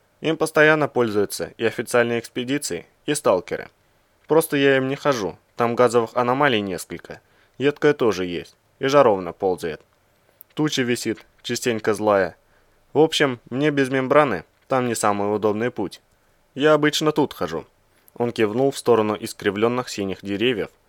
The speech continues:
с желтыми кляксами, перепончатых побегов. «Здесь намного короче. Правда, тут уж больно опасно. Без меня, наверное, мало кто сможет пройти. Вот и Ферзь не захотел людьми рисковать, я так понимаю.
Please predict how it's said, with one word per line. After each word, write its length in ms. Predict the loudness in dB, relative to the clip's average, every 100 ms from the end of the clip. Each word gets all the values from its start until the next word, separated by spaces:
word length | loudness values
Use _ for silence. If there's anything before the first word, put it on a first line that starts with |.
| _
с 60 | -8
желтыми 400 | -2 -2 -2 -4
кляксами, 600 | -2 -2 -2 -8 -12 -14 _ _ _ _ _
перепончатых 720 | -2 0 0 -2 -4 -8 0
побегов. 500 | 0 0 -4 -6 -16 _ _ _ _ _ _ _
«Здесь 300 | -2 -2 2
намного 400 | 0 2 2 2
короче. 540 | 4 4 2 -2 -14 _ _ _ _ _ _ _ 2
Правда, 340 | 4 6 2
тут 240 | 2 0
уж 100 | 0
больно 320 | 2 2 4 2
опасно. 460 | 4 2 2 -14 -18 _ _
Без 180 | -6 -4
меня, 220 | -2 0
наверное, 440 | 2 4 4 4 2
мало 260 | 4 2
кто 180 | 2 -2
сможет 380 | -4 -4 -4 -4
пройти. 460 | -2 -2 -2 -14 -16 _ _ _ _
Вот 260 | -4 -2 -2
и 40 |
Ферзь 400 | -2 0 0 -2 -16 -6
не 100 | -2
захотел 480 | 0 -2 0 -2
людьми 320 | 0 -4 -4 -6
рисковать, 580 | -6 -4 -2 -2 -4
я 120 | -4 -4
так 180 | -4
понимаю. 480 | -4 -6 -4 -6 -6